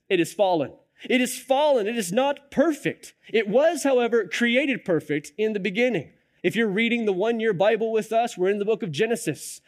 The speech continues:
And as you start the book of Genesis, it says, "In the beginning, God created the heavens and the earth." And as he did so, he created it perfectly. Everything worked harmoniously together with God and each other.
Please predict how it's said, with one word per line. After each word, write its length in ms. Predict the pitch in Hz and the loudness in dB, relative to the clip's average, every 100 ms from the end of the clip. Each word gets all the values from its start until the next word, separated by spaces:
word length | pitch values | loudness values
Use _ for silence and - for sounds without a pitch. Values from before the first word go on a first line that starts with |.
| - | -2
And 80 | 196 | 0
as 100 | 214 | 2
you 80 | 226 | -2
start 420 | - 262 277 277 | -2 0 0 0
the 60 | - | 0
book 200 | 220 - | 0 -2
of 80 | 156 | 0
Genesis, 420 | 190 214 254 226 | 0 0 -4 -8
it 80 | 175 | -4
says, 340 | 233 240 185 | 0 0 0
"In 140 | 247 | -2
the 80 | 254 | -2
beginning, 540 | 220 202 240 254 240 131 | -2 -2 -2 0 -4 -2
God 340 | 247 247 254 | 0 0 -2
created 480 | 233 233 196 156 151 | -6 0 2 2 -2
the 80 | 160 | -2
heavens 500 | 226 226 226 220 - | 0 0 -2 -4 -4
and 360 | 208 196 180 - | -2 -2 -4 -2
the 220 | 165 175 | 2 2
earth." 420 | 160 120 - - _ _ - | 2 -2 -12 -20 _ _ -4
And 120 | 190 214 | 0 0
as 100 | 202 | 0
he 100 | 180 | 0
did 260 | 220 294 | 0 0
so, 200 | - 190 | -2 0
he 140 | 196 202 | 0 -2
created 320 | 208 196 196 | -2 0 0
it 220 | 196 _ | -4 _
perfectly. 500 | 226 - 196 139 123 | -6 -2 -4 -4 0
Everything 680 | 247 247 220 208 202 190 180 - - | 0 2 -2 -2 -2 -2 -6 -10 -2
worked 380 | 202 233 - - | 0 0 -2 -4
harmoniously 760 | 202 190 220 247 247 - 226 | -2 -2 -2 0 -2 -4 -6
together 480 | 214 175 220 165 165 | -6 0 0 2 -2
with 260 | 190 139 | -4 -4
God 400 | 135 220 226 226 214 | 0 2 2 0 -2
and 380 | 208 185 170 165 | -2 0 -2 -4
each 240 | 190 - | -6 -4
other. 420 | 190 180 156 104 | -2 0 0 -6